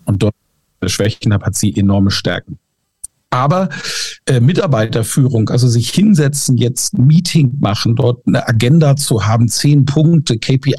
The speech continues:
Is festlegen, diese zu überprüfen, hab ich keinen Bock drauf.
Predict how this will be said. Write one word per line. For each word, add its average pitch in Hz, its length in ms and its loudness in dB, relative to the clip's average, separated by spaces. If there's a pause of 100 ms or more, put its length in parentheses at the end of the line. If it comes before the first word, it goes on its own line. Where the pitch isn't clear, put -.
(120)
Is 151 180 -2
festlegen, 110 500 -4
diese 139 300 -2
zu - 180 -4
überprüfen, 127 640 0 (220)
hab - 60 -8
ich 101 60 -4
keinen 92 180 -2
Bock - 260 -6
drauf. - 280 -4